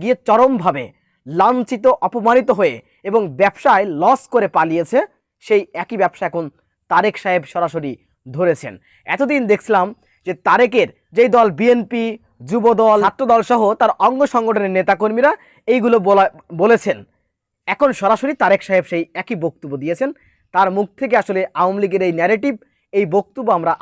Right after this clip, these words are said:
আশা করিনি। তারপরেও যখন তিনি আওয়ামী লীগের সেই ন্যারেটিভে, আওয়ামী লীগের সেই ভাষায় কথা বলা শুরু করেছেন,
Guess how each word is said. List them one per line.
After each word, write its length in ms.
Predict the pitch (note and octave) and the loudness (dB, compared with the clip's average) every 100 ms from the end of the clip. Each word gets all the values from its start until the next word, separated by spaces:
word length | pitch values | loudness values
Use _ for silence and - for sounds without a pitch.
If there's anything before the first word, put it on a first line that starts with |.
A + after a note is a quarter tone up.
| D#3 | -6
আশা 160 | - | -6
করিনি। 360 | D#3 C#3+ B2 F#2 _ _ _ _ | -10 -12 -12 -18 _ _ _ _
তারপরেও 420 | A3+ A#3+ C#4 C#4+ C4+ | 0 2 4 4 4
যখন 180 | B3+ C#4 G#3+ | 2 0 0
তিনি 160 | C4 A3+ C4 _ _ _ _ - | -2 -2 -4 _ _ _ _ 0
আওয়ামী 240 | F#3+ B3+ | 2 2
লীগের 200 | C#4 C#4 C4 | 0 -2 0
সেই 120 | C4 G#3 | 0 2
ন্যারেটিভে, 480 | F#3+ G3+ B3+ F3 B2 - _ _ _ - | 0 0 -2 -8 -12 -16 _ _ _ -4
আওয়ামী 240 | E3 A3 | -2 0
লীগের 200 | C4 C4+ B3 | 0 0 0
সেই 120 | B3 F3 | -2 -2
ভাষায় 260 | E3+ A3+ F#3+ | -2 -2 -2
কথা 140 | F3+ G#3 | -2 0
বলা 120 | G3 F3 | 0 -2
শুরু 120 | G3 G3+ | -4 -2
করেছেন, 260 | B3 D#4 | -2 -4